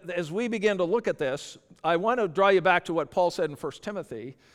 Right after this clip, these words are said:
I think if you want a biblical approach, a faith approach to government, this is it.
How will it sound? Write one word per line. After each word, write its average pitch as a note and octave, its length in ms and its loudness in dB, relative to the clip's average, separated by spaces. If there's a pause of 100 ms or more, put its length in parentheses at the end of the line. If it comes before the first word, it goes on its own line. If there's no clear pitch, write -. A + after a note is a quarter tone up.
(200)
I G#3 160 4
think B3+ 160 4
if E3+ 80 0
you F3+ 100 2
want F3+ 140 0
a D#3 40 -4
biblical G#3 640 0
approach, D3+ 560 -4
a - 100 -8
faith - 540 -2
approach E3 580 -4
to D3+ 100 -14
government, C#3 720 -4
this G3 200 -4
is F3+ 160 -6
it. F3 320 -6